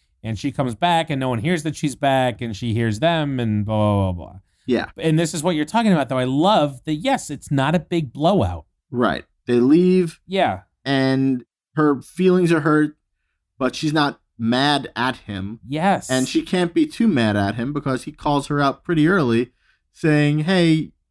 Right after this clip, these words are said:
Speaker 2: Ira got my gift. I know because I bought it."
Speaker 1: Right.
Speaker 2: I
Speaker 1: Oh, I
Speaker 2: picked
Speaker 1: love
Speaker 2: it
Speaker 1: that. I
Speaker 2: out.
Speaker 1: picked it out, yeah.
Speaker 2: And so then it just becomes about, you know, what's the fight really about? And it's about, oh, have we lost it for each other? Are
Speaker 1: Mm-hmm.
Speaker 2: we?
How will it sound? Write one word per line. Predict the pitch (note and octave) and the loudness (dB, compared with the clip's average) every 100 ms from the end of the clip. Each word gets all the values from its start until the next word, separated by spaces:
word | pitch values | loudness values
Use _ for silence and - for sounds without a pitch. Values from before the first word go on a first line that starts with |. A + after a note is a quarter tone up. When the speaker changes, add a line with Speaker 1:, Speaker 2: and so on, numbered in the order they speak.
| _ D3+ | _ 0
Speaker 2:
Ira | F#3 F3+ D3 C3 | 2 4 2 2
got | B2 A#2+ A2 B2 | 2 2 0 -2
my | C3+ F3+ | 0 2
gift. | D3 A#2+ A#2 - _ | 2 0 -2 -4 _
I | A#2 C#3+ | -2 0
know | F3+ E3 D3+ | 2 2 2
because | D#3 D3+ C3+ - | 0 0 -2 -2
I | C3+ D3+ | 0 0
bought | C3+ D3 D#3 | 0 -2 -2
it." | G#2 - _ B2+ | -4 -12 _ -8
Speaker 1:
Right. | B2 C#3+ C#3+ B2+ F#2+ - - | 0 2 2 0 -4 -16 -4
Speaker 2:
I | C#3 D3 | -2 2
Speaker 1:
Oh, | C3+ | 2
I | B2 | 2
Speaker 2:
picked | A#2+ | 0
Speaker 1:
love | D3 | 2
Speaker 2:
it | |
Speaker 1:
that. | A#2+ A2+ | 2 0
I | |
Speaker 2:
out. | G#2+ | -2
Speaker 1:
picked | B2+ G#2 | -6 -6
it | A#2 | -2
out, | A2 G#2 | 0 0
yeah. | G#2+ G2 G2 _ _ _ | 0 -2 -6 _ _ _
Speaker 2:
And | C3+ D3 C#3+ C#3+ | -4 0 0 -2
so | - D3+ D3+ | 0 2 2
then | D3+ D#3 | 2 0
it | D#3 | -2
just | D#3 D3 | -6 -8
becomes | D3 D3 C#3+ C#3+ C3+ | -6 -2 0 0 -2
about, | C3 B2 B2 | -2 0 0
you | C3+ | 0
know, | A2 | 0
what's | G#2+ G#2+ - | -2 -4 -8
the | F#2+ | -10
fight | - F#2+ F2+ | -6 -6 -4
really | D#3 F#3+ F#3+ F#3 | -2 2 4 4
about? | F3+ F3+ F3+ | 4 2 0
And | C#3+ | -2
it's | A2+ | -6
about, | A2 G#2+ G#2 | -4 -2 -2
oh, | G2+ A2+ | -2 0
have | A2 G2+ | 0 -2
we | G#2 G#2+ - | -4 -6 -8
lost | A#2+ C#3+ D#3 D3 - | -2 0 2 0 -4
it | D3+ | -12
for | D3+ C#3+ | -8 -4
each | C#3 - | -4 -4
other? | C3+ B2 A#2+ | -6 -2 0
Are | A2 | 0
Speaker 1:
Mm-hmm. | A2+ G#2+ G#2 A2+ B2 | 0 0 -2 -2 -2
Speaker 2:
we? | C#3 | -4